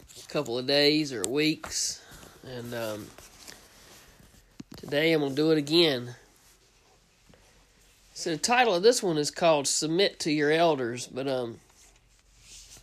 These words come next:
several different ways this can go and <clears throat> different, uh, approaches. But, um,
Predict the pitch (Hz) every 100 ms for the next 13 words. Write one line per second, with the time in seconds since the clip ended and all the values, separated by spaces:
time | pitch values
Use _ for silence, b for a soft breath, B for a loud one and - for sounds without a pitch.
0 | B B B B B B B B B -
1 | 262 349 190 175 185 156 120 165 190 156
2 | 143 170 - 147 135 139 143 151 160 131
3 | 113 120 - - - - - _ _ -
4 | 131 120 B B B B _ _ _ -
5 | - _ _ _ _ _ _ _ _ _
6 | _ _ 156 165 165 147 131 123 113 101
7 | - 175 190 185 131 135 147 - - _
8 | _ _ _ _ _ _ _ _ _ _
9 | _ _ _ _ b b b b b _
10 | - 196 185 180 170 156 147